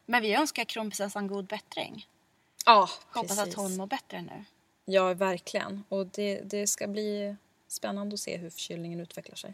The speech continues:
Speaker 1: Ja. En spaning då med Mette-Marit, när
Speaker 2: Mm.
Speaker 1: vi nu precis har pratat om kläder. Mette-Marit
Speaker 2: Mm.
Speaker 1: hade sin standard-outfit på sig. Hon har alltså en vit klänning och en röd kavaj
Speaker 2: Mm.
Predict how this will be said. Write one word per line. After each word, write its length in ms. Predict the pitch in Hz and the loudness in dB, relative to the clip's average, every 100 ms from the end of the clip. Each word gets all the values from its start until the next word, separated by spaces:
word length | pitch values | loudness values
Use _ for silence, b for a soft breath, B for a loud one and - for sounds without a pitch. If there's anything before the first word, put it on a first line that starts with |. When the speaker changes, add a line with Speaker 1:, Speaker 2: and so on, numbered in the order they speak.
| - - | -16 -12
Speaker 1:
Ja. 260 | 196 175 - _ _ _ B B B _ _ | -10 -10 -14 _ _ _ B B B _ _
En 220 | 254 247 | 6 6
spaning 500 | - 269 254 277 262 | 6 10 10 8 0
då 160 | 214 196 | 2 2
med 140 | 196 | 2
Mette-Marit, 600 | 202 - 196 247 233 127 - | 0 -4 -2 2 2 2 0
när 80 | |
Speaker 2:
Mm. 120 | 214 175 | 2 2
Speaker 1:
vi 60 | |
nu 200 | 175 175 | 0 -4
precis 280 | 180 190 175 | -4 -6 -6
har 60 | 180 | -4
pratat 300 | 175 - 170 | -6 -4 -6
om 180 | 170 160 | -6 -6
kläder. 520 | - 226 185 80 - - | 0 2 2 -2 -8 -8
Mette-Marit 440 | 214 196 254 254 | -4 2 2 4
Speaker 2:
Mm. 140 | 220 | 0
Speaker 1:
hade 80 | 180 | -2
sin 160 | 185 175 | -4 -4
standard-outfit 1040 | - 233 190 180 175 - 247 220 - 190 | -2 0 0 0 -2 2 2 2 -4 -10
på 180 | - 208 | -6 -4
sig. 220 | - - | -4 -6
Hon 100 | 190 | -2
har 40 | 202 | -2
alltså 140 | 196 | 0
en 100 | 196 | -2
vit 280 | 254 240 - | -4 -8 -8
klänning 360 | 214 175 170 165 | -4 -4 -4 -4
och 60 | |
en 60 | 170 | -2
röd 260 | 180 170 - | -2 -2 -4
kavaj 460 | 196 202 - 101 202 | 0 2 2 -4 -4
Speaker 2:
Mm. 280 | 196 202 | -2 -4